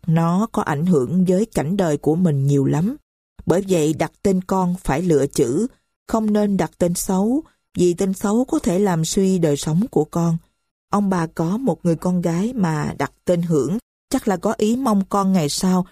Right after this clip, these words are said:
được hưởng hạnh phúc gì đó. Bà Hương Nhi cũng cười mà nói, "Cha nó đặt bất tử, chớ có hiểu gì đâu." Vĩnh Xuân ngó cô Hương rồi hỏi,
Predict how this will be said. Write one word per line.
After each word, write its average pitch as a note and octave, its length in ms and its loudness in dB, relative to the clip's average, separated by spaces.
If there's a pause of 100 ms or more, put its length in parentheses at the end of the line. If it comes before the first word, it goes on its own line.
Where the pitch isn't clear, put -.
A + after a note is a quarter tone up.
(140)
được E3 220 0
hưởng D#3+ 260 0
hạnh D#3 280 -2
phúc A#3+ 340 -4
gì D#3+ 160 2
đó. D3 380 -2 (960)
Bà E3+ 140 0
Hương G3 280 2
Nhi F3 220 4
cũng D#3 380 -2
cười D#3 260 4
mà C#3 180 0
nói, D#3 420 0 (580)
"Cha D3+ 240 0
nó D#3 380 0
đặt D3+ 320 -4
bất - 260 -2
tử, C#3+ 340 0 (240)
chớ F3 300 2
có G#3+ 100 -2
hiểu F3 360 2
gì D#3+ 200 2
đâu." D#3+ 420 0 (840)
Vĩnh F3 200 2
Xuân F#3+ 340 0
ngó F#3+ 280 2
cô G3+ 140 2
Hương F3 380 2
rồi D#3 280 0
hỏi, - 380 -4